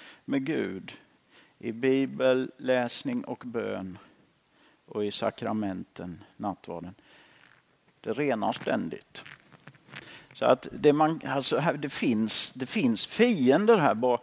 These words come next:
bakom ett berg, så är det kanske redan nu någon som, som siktar på honom en,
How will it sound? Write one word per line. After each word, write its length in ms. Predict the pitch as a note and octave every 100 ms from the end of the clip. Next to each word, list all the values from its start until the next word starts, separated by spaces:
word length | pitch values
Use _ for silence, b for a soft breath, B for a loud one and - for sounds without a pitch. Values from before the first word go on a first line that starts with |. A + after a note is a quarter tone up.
| B B B B
bakom 420 | D3+ C#3+ - C3
ett 140 | F3+ -
berg, 400 | C#3+ D3 F3+ C3+
så 140 | -
är 160 | E3 D3+
det 80 | D3
kanske 520 | E3 D3 D3 B2+ G2+
redan 460 | E3+ D3 C#3+ C#3
nu 260 | B2+ F3+ G3+
någon 300 | D#3 B2 A2
som, 380 | - B2+ A#2 - _
som 240 | - A#2+ A2+
siktar 720 | - - E3+ - - A#2+ F3+
på 240 | D#3+ A#2
honom 360 | A2 A2 A2+ A2
en, 180 | A2